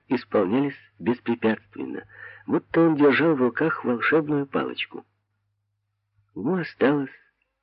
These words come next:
перешагнуть через границу империи, чтобы выйти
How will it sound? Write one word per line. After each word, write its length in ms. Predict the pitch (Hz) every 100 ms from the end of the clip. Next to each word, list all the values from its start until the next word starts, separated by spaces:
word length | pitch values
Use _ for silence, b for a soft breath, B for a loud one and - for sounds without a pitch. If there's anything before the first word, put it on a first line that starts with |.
| _
перешагнуть 720 | 78 76 - - - - 170 -
через 380 | - 98 85
границу 680 | - 73 71 214 - - -
империи, 840 | - - - _ - 175 180 170 170 _ _ _ _ _ _ _ _ -
чтобы 400 | - - - 67
выйти 440 | 170 185 -